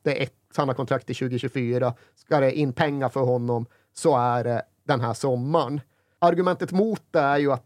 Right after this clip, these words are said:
det inte riktigt finns någonstans att flytta. F C Bayern pratas det ju mycket om. Det är ju lite att, ja, står man där med liksom strupen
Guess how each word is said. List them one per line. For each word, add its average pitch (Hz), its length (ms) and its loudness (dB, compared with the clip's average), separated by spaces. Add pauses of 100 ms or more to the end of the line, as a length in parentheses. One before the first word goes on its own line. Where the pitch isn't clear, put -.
(160)
det 165 60 -2
inte - 420 -2
riktigt 147 400 -4
finns 131 320 -2
någonstans 123 640 -2
att - 80 -2
flytta. - 640 -2 (360)
F 160 120 4
C 160 160 2
Bayern 160 600 2
pratas 127 360 -2
det 131 80 -4
ju 127 60 -2
mycket 123 440 -4
om. 123 220 0 (580)
Det 135 120 -2
är 143 40 2
ju 156 60 0
lite 147 420 -2
att, 120 140 0
ja, 143 140 2
står 143 280 2
man 175 140 4
där 139 240 6
med 127 340 2
liksom 127 200 -4
strupen 127 800 0